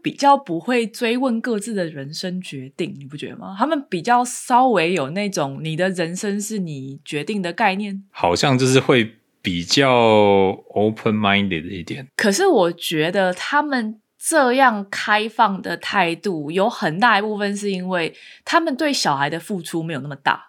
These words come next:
Speaker 1: 就是美国父母养小孩，原则上不求小孩子回报，他们就是像在养一个宠物一样，想要有一个 project，把一个小孩养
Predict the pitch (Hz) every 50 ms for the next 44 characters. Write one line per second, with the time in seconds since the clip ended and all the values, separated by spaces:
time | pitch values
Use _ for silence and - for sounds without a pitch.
0 | _ - 381 392 359 381 392 359 311 226 208 226 208 190 190 202 220 226 254 -
1 | 349 339 269 214 180 165 165 170 165 160 190 233 233 - 175 147 147 151 147 135
2 | - - - - - - 202 254 311 311 349 370 349 330 - 339 302 - 214 180
3 | 185 190 - 147 135 139 143 151 151 151 151 - - - - - - - - -
4 | 226 - - 302 320 320 302 320 294 302 311 285 262 - - _ - - - 370
5 | 320 302 330 302 269 220 143 135 143 165 175 175 175 - - 160 131 139 - 143
6 | 190 170 151 139 143 160 151 147 147 156 - 143 143 175 220 240 233 196 151 135
7 | 135 139 - 160 156 - - - - 185 175 180 180 185 220 226 - - - 147
8 | 151 160 180 180 - 180 139 139 143 139 147 151 156 139 131